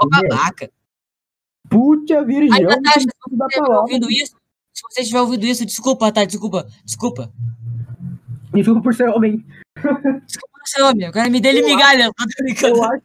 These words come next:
Speaker 2: que eu tenho, eu acho que eu tenho até hoje o áudio dela gritando com dela, não sei qual é que é direito.
Speaker 1: Gritando o
Speaker 2: Mas
Speaker 1: quê?
Speaker 2: tem o salvo. Eu não sei, ela, tipo, o irmão dela dá um susto e ela grita,
Speaker 1: Ah, eu me lembro, me lembro.
Speaker 2: "Puta",
Speaker 1: Ela
Speaker 2: eu
Speaker 1: chorou,
Speaker 2: tenho isso até
Speaker 1: ela
Speaker 2: hoje,
Speaker 1: chorou.
Speaker 2: eu acho.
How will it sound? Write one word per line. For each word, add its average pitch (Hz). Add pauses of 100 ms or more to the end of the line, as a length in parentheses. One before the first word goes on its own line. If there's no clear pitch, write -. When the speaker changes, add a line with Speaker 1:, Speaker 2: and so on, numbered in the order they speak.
Speaker 2:
que 302
eu 240
tenho, 240
eu 190
acho 214
que 240
eu 226
tenho 226
até 247
hoje 220
o 220
áudio 208
dela 170
gritando 170
com 160 (420)
dela, 123
não 127 (120)
sei 123
qual 151
é 139
que 135
é 127
direito. 120 (260)
Speaker 1:
Gritando 208
o 185
Speaker 2:
Mas 269
Speaker 1:
quê? 233
Speaker 2:
tem 175
o 175
salvo. 151 (440)
Eu -
não 185
sei, 196
ela, 175
tipo, 151
o 185
irmão 185
dela 180
dá 190
um 180
susto 185
e 156
ela 165
grita, 196
Speaker 1:
Ah, 269
eu 240
me 247
lembro, 240
me 220
lembro. 208
Speaker 2:
"Puta", 320
Speaker 1:
Ela 208
Speaker 2:
eu 156
Speaker 1:
chorou, 233
Speaker 2:
tenho -
isso -
até 226
Speaker 1:
ela 226
Speaker 2:
hoje, 170
Speaker 1:
chorou. 240
Speaker 2:
eu -
acho. -